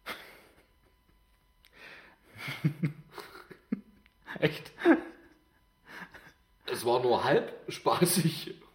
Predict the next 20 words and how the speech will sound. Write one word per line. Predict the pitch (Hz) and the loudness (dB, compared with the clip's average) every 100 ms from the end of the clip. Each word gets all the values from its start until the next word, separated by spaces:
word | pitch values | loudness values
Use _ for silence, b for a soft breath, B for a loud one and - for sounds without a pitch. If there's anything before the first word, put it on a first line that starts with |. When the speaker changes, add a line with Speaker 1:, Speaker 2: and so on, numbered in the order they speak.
| _ - | _ -6
Speaker 2:
War | - 165 | -4 -2
das, | 165 - - - - | -4 -6 -14 -10 -2
gab's | - - | -2 -2
das | 123 | -6
nicht | 107 - | -4 -4
auch | - | -2
noch, | 208 - | -2 -2
East | 185 202 | -6 -6
Coast | - 214 - | -2 -2 -2
Customs? | 240 240 339 339 - _ _ _ | -10 -8 -8 -8 -12 _ _ _
Speaker 1:
Das | - - | -16 -12
kann, | - - | -12 -12
<laughs> | - | -12
ich | - - | -10 -6
weiß | - | 2
es | 196 - - | 2 2 2
nicht, | 196 247 311 | 2 2 2
das | |
kann | 160 147 | 2 2
sein. | 143 - | 0 -2